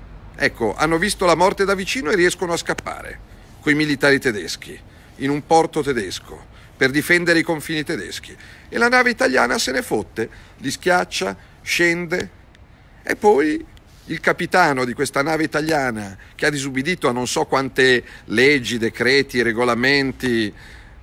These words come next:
e poi viene accolta dai tedeschi come un'eroina. Qualcuno dice: "Batte le mani, liberatelo, poverino.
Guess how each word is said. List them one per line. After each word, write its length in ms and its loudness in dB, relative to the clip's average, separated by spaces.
e 220 -6
poi 220 -2
viene 220 -4
accolta 720 -2
dai 260 2
tedeschi 640 -4
come 240 -2
un'eroina. 800 -2
Qualcuno 300 -4
dice: 160 -2
"Batte 280 -2
le 80 2
mani, 460 -2
liberatelo, 760 -2
poverino. 840 0